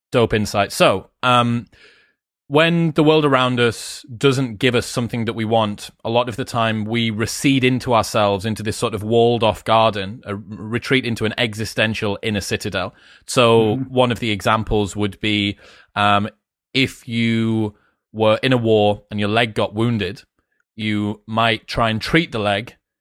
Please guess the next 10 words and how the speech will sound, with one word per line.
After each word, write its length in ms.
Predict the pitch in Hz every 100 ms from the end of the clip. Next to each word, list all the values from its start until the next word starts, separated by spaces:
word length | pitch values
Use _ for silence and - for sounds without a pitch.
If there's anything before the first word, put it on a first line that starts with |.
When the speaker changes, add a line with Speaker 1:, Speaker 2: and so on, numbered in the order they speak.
| _ -
Speaker 1:
And 120 | 117 -
if 200 | 135 123
you 60 |
couldn't, 600 | - - 202 110 113 - - _ _
you 80 | 120
would 120 | 117
chop 260 | - 151 -
the 80 | 139
leg 220 | 127 117
off 380 | 123 104 -